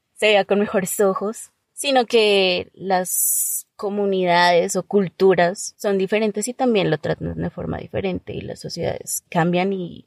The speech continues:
cambia su perspectiva con respecto al aborto o a la práctica del aborto.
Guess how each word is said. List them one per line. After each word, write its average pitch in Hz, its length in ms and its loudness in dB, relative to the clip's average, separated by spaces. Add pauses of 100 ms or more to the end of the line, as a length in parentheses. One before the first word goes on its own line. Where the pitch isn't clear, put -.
(140)
cambia 190 340 2
su 185 140 -2
perspectiva 190 1120 0
con 170 160 -8
respecto - 640 -8 (320)
al 165 180 4
aborto - 360 -6 (100)
o 175 140 6
a 165 80 4
la 156 80 0
práctica - 480 -10
del - 140 -14
aborto. - 320 -18